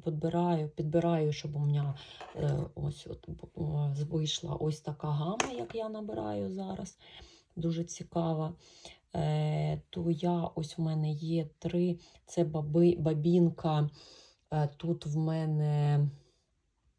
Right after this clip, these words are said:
м, боже, забула, як називається.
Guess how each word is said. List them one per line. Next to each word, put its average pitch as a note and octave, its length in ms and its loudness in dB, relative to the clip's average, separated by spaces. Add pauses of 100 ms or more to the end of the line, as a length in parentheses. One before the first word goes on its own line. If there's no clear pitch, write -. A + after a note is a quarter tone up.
(280)
м, D3+ 920 2 (1040)
боже, C3 280 -6
забула, C3+ 600 -4 (220)
як E3+ 280 -10
називається. C#3+ 880 -4